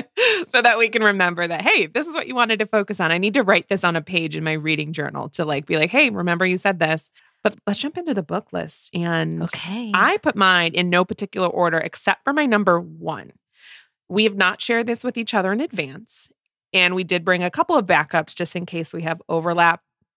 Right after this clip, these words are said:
Speaker 1: And these, again, are the top five books that we read this year in twenty twenty-two.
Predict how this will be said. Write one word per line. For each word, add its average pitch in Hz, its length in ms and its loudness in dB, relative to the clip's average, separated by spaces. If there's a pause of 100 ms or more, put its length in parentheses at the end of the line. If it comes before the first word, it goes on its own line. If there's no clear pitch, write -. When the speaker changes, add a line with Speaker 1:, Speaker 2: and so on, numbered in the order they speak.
(180)
Speaker 1:
And 202 120 -6
these, 214 200 -2
again, 233 260 2
are 208 60 4
the 185 100 0
top - 380 -2
five 247 260 0
books 175 400 -2
that 156 160 -4
we 175 140 -4
read 160 420 2
this 190 240 -2
year 262 240 4
in 185 80 2
twenty 175 300 -8
twenty-two. 165 840 -6